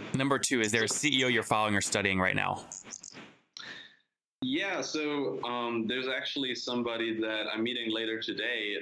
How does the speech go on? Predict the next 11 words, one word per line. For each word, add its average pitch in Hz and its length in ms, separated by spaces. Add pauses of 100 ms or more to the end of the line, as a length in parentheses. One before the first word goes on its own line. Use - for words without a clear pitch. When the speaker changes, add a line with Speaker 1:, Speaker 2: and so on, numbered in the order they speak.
(120)
Speaker 2:
that, 101 380 (120)
um, 98 240
I 101 60
think 107 180
is 101 100
very 110 220
interesting. 98 540 (100)
Um, 95 400 (160)
he's, 107 140
he's 120 180
not, 135 340